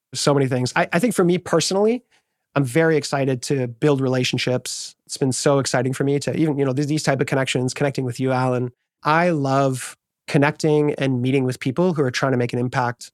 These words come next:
on the world, whether it's their families, their communities, the world. So I'm really excited about that. I think on a grander scale,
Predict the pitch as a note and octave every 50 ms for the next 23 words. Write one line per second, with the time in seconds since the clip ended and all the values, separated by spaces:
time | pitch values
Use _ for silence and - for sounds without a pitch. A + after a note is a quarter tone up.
0 | _ _ - C#3+ C3 B2+ A#2 A#2 A#2+ A#2 A2+ A2 A2 C3+ C3 B2 B2+ A#2+ A#2 -
1 | - - _ _ _ _ _ _ - A#2+ - C#3 C3 C3+ C3 C3 B2+ B2+ A#2+ -
2 | B2+ A#2 - B2+ A#2+ B2 B2+ B2+ B2 B2+ A#2+ A#2+ A#2+ - - - - _ _ _
3 | _ _ _ _ C3 B2 A2+ A#2+ A#2 A#2 A2+ A2 - _ _ _ _ _ _ _
4 | _ - - - E3+ F3+ F#3+ F#3+ F#3 D#3 C3+ - C#3 C#3 C3+ C3 C3 B2 C3+ B2
5 | B2 B2+ - D3 - A3+ - B3+ G#3 D#3 B2 A#2 C3+ C#3 C3+ C#3 D3+ D#3+ D#3+ D#3+
6 | - - C#3+ C#3 D3 D#3 E3+ F#3 F3+